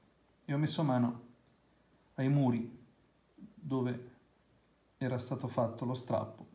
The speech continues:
e ho chiamato questa pratica otturazione, creando due nuove immagini. Questi due ambienti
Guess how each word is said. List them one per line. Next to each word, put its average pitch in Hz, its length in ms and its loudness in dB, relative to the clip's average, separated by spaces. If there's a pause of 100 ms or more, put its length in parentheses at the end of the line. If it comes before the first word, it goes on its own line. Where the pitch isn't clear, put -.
(120)
e 151 100 -2
ho 135 40 0
chiamato 143 460 0
questa 123 260 -4
pratica 120 480 0 (180)
otturazione, 123 840 0 (1040)
creando 113 640 0 (720)
due 127 180 0
nuove 113 300 6
immagini. 110 500 0 (3250)
Questi 151 240 0
due 170 140 4
ambienti 190 600 4